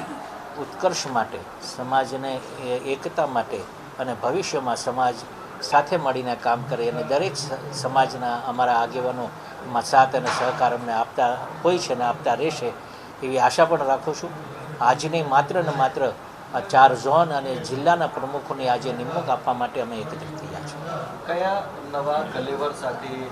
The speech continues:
Speaker 2: નવા, અ, વિચાર સાથે આ તમારું સંગઠન આગળ વધવાનું છે? પ્રશ્નો તમે કયા છે એ પ્રમાણે અત્યારે તમે જે ચર્ચા કરવાના છો, પણ કોળી ઠાકોર નિગમની વાત હોય કે એમાં ફંડિંગની વાત હોય, એ સિવાય પણ ઘણા બધા,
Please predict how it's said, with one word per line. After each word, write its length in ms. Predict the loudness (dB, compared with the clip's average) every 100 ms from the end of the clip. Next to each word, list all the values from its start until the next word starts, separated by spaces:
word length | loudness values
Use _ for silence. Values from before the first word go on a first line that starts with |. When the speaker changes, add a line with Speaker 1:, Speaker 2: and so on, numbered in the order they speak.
| -8 -8
Speaker 2:
નવા, 260 | -2 0
અ, 500 | 0 0 -6 -12 -8 -8 -8
વિચાર 320 | -2 2 2 2
સાથે 260 | -6 -2
આ 80 | -4
તમારું 420 | -2 -4 -4 -6
સંગઠન 400 | -10 -8 -8 -4
આગળ 240 | -4 -2 -2
વધવાનું 480 | -2 -4 -4 -4 -8
છે? 420 | -10 -12 -14 -14 -8
પ્રશ્નો 340 | -6 -6 -2 -2
તમે 260 | 0 -2
કયા 260 | 0 2 2
છે 220 | 0 -4
એ 40 | -4
પ્રમાણે 300 | -2 -2 -4
અત્યારે 300 | -4 -4 -4
તમે 220 | -6 -6
જે 140 | -6
ચર્ચા 320 | -6 -6 -6
કરવાના 340 | -6 -4 -2 -4
છો, 200 | -6 -4
પણ 100 | -4 -4 -8 -10 -12 -8
કોળી 260 | -4 -2 -2
ઠાકોર 420 | 0 0 0 -4
નિગમની 440 | -4 -2 -2 -2
વાત 300 | 0 0 0
હોય 220 | -4 -4 -6
કે 140 | -6
એમાં 240 | -4 -4
ફંડિંગની 480 | -4 -6 -6 -6 -4
વાત 300 | 0 0 -2
હોય, 140 | -4 -4
એ 160 | -4
સિવાય 340 | -8 0 2 2
પણ 160 | -2
ઘણા 220 | -2 0
બધા, 220 | 0 0